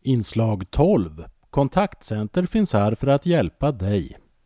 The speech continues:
För att öka vår service och tillgänglighet gentemot alla som berörs av Flens kommuns verksamheter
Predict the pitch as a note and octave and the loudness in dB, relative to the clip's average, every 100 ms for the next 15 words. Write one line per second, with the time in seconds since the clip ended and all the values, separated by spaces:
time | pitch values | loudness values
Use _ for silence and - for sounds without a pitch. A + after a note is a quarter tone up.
0 | _ _ _ _ _ - G#2+ C3+ B2 - | _ _ _ _ _ 0 2 6 4 4
1 | B2+ D3 - G2+ G2+ A2 B2 C3 - D3+ | 2 2 2 0 0 0 -2 -2 -2 0
2 | A2+ G2 G2+ G#2+ E3 - G#2+ G#2 A2 A#2+ | 2 0 0 0 -2 -2 -2 -2 -2 0
3 | C#3+ D#3+ F#2+ G2 C#3 D#3 E3 G2+ G2+ A2+ | 0 0 0 -2 -2 -2 2 2 0 -2
4 | A2 - G#2+ F#2+ G2 - G2+ F2+ F2+ A2 | -4 -2 -2 -2 -2 -2 0 -2 -2 0
5 | G#2 F#2 F#2+ F2+ F#2 - G2+ G2 | 0 -2 -6 -6 -6 -6 -4 -4